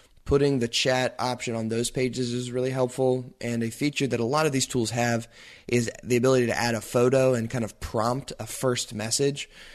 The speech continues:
And Ryan's gonna dig into that a little bit more here, but just having that, I think having that, that headshot there, Ryan, that sort of human-to-human connection is a great way to spread the gap. So I know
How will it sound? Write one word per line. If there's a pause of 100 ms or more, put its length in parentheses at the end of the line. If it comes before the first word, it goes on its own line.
(260)
And
Ryan's
gonna
dig
into
that
a
little
bit
more
here,
but
just
having
that, (220)
I
think
having
that,
that
headshot
there,
Ryan,
that
sort
of
human-to-human
connection (460)
is
a
great
way
to
spread
the
gap.
So
I
know